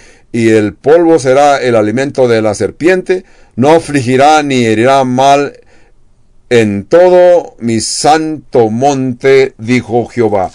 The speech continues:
Esta es la era milenial. De acuerdo a Apocalipsis capítulo veinte, Apocalipsis veinte dice varias veces de que Jesús reinará por mil años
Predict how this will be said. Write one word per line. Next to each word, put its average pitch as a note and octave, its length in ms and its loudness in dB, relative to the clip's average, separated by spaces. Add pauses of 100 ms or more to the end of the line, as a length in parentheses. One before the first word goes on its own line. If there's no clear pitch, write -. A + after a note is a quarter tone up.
(340)
Esta C#3+ 320 0
es F3 60 -4
la D#3 160 2
era E3 580 2
milenial. A2+ 760 0 (760)
De A#2+ 140 -2
acuerdo F3+ 840 2
a C3+ 260 0 (400)
Apocalipsis B2 580 -4
capítulo B2 380 -4
veinte, G#2+ 580 0 (480)
Apocalipsis C#3 560 -4
veinte D3+ 280 -4
dice C3 260 -2
varias B2+ 600 0
veces A2+ 540 -4 (420)
de G#2+ 300 -2
que G#2 460 -2 (800)
Jesús F3 480 -2
reinará E3+ 480 2
por - 260 0
mil G#3+ 400 0 (100)
años A3+ 840 -2